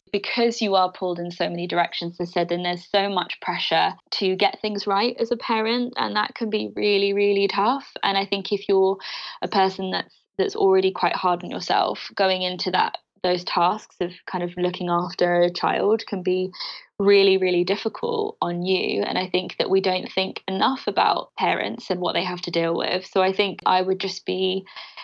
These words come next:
checking in with, again, kind of how you're talking about yourself, how you're thinking about yourself, and, and ultimately to be as kind as you possibly can. If you've done something wrong or you've made a mistake or, you know, you haven't had time to do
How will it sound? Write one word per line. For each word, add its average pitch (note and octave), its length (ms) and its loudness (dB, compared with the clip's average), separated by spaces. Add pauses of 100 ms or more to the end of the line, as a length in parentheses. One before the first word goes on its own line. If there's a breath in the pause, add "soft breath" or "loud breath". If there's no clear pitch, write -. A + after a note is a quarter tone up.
(140 loud breath)
checking A3 360 0
in A#3+ 260 2
with, G3 320 2
again, F#3 360 0
kind F3+ 200 -2
of - 60 -4
how F#3 260 2
you're F3+ 420 0 (420)
talking F#3 400 0
about F3 300 2
yourself, F3 440 0
how F3 160 0
you're F3 180 0
thinking F3+ 400 -4
about F3 240 0
yourself, F#3+ 500 -2
and, - 180 -6
and F#3 260 -2
ultimately F#3+ 640 -2
to F3+ 160 -6
be F3+ 320 0
as E3+ 140 -2
kind F3 640 -2 (100)
as F3 280 -2
you F3+ 140 -6
possibly F3 560 -4
can. F3+ 400 0 (220)
If F#3+ 160 -4
you've F3+ 120 -2
done F3+ 180 0
something F3+ 320 -6
wrong G3 400 2
or F3 120 -6
you've - 220 -8
made F3+ 180 -8
a - 80 -14
mistake - 640 -4
or, E3 280 -2
you - 140 -4
know, F3+ 60 -2
you G3+ 100 -4
haven't F3+ 280 -2
had F3 200 -2
time F3+ 440 0
to - 120 -6
do F3 400 2